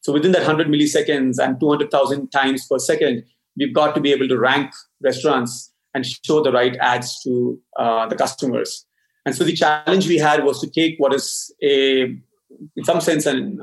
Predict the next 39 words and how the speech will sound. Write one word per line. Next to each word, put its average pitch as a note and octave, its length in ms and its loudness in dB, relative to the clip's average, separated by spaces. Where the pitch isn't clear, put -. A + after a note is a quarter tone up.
hard D#3 400 2
O D#3+ 160 4
R D#3+ 320 2
problem D3 480 -2
and C#3 120 -6
convert D3+ 420 0
that D3 240 2
to D3+ 60 0
an C3 140 0
online C#3+ 520 0
version C3 460 0
of B2+ 240 0
a, B2 400 0
a - 20 -4
multi-objective B2+ 560 -2
function. B2 420 -8
And D3 80 -2
we've E3 80 6
actually F#3 240 4
done D3+ 200 2
that. D#3 200 -2
We've C3 220 -2
got, C#3 180 2
uh, C3 160 2
two F3 560 2
models C#3+ 580 0
live C3+ 420 0
in B2+ 400 -2
production. C3+ 560 0
Uh, A#2+ 240 0
we B2+ 160 2
run C3+ 320 -2
multi-objective C#3 640 0
functions C3+ 360 -2
right C3 180 2
now C3+ 160 0
for C3 260 2
our B2+ 80 2
homepage. C#3 500 0